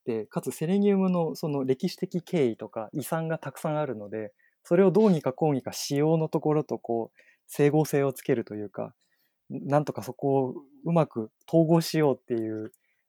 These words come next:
あの、苦闘の跡が色々見て取れて、読んでてすごく面白いっていうのがありますね。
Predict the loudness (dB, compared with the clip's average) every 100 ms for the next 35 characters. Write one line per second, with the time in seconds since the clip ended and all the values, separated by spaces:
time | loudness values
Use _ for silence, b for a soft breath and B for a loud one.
0 | _ -8 -8 -10 -14 -6 0 2 2 0
1 | -2 -4 -2 -2 -4 -6 -6 -6 -8 -10
2 | -12 -10 -12 -12 b b b -4 -2 0
3 | -4 -8 -6 -6 -8 -12 -12 -10 -10 -12
4 | -18 -18 -20 -20 -18 -18